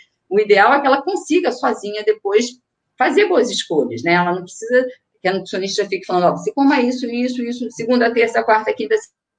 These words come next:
sexta." A ideia, no início, você, é,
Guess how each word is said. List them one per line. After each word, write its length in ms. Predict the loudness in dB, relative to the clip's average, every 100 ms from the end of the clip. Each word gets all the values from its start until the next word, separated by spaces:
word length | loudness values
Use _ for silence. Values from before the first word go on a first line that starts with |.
| _ _ 0
sexta." 200 | 0 -2 _ -4
A 140 | -2
ideia, 380 | 2 4 4 4
no 100 | 2
início, 560 | 2 2 0 -2 -8 -14 _
você, 380 | -10 -6 -6 -8 -14 _ _ _ 0
é, 300 | 2 4